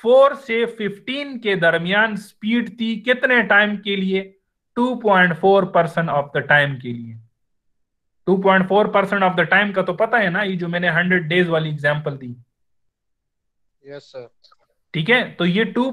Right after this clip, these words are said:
Speaker 1: पॉइंट फ़ोर परसेंट of the time जो था वो स्पीड क्या थी? फ़ोर से फ़िफ़्टीन के दरमियान।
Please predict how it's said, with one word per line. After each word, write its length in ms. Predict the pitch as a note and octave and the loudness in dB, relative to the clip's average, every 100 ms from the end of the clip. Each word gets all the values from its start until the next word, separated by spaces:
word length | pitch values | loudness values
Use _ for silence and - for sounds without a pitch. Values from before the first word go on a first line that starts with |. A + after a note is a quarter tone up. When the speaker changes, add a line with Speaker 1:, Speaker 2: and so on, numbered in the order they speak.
| A#3+ | 2
Speaker 1:
पॉइंट 260 | G#3 F#3+ | 4 4
फ़ोर 320 | F#3 A#3+ C4+ B3+ - | 2 6 6 6 2
परसेंट 440 | A#3 A#3 A#3+ A#3 A#3 | 2 2 0 0 2
of 220 | F#3+ F3+ | 0 2
the 160 | E3 D#3 D#3+ | -2 -2 2
time 340 | G3+ A#3+ B3+ G3 | 4 4 2 -4
जो 160 | E3 | -4
था 220 | D#3+ D#3 D#3 D#3 _ _ - | -2 0 -2 -4 _ _ -10
वो 440 | E3 F3+ A#3 A#3+ A3+ | -4 4 8 8 6
स्पीड 500 | - - A#3 A#3+ G#3+ | -2 -2 0 0 0
क्या 180 | A3 A3 | 4 4
थी? 220 | A3 A3+ | 2 -8
फ़ोर 340 | G3+ G3 A3 G#3+ | -2 2 2 2
से 180 | G3 F3+ | 0 -2
फ़िफ़्टीन 500 | D#3+ D3 G3+ A3+ A3+ | -4 -8 -4 -2 0
के 140 | A3+ | 0
दरमियान। 560 | G#3+ G#3 G#3 A3+ B3 | 2 0 0 2 0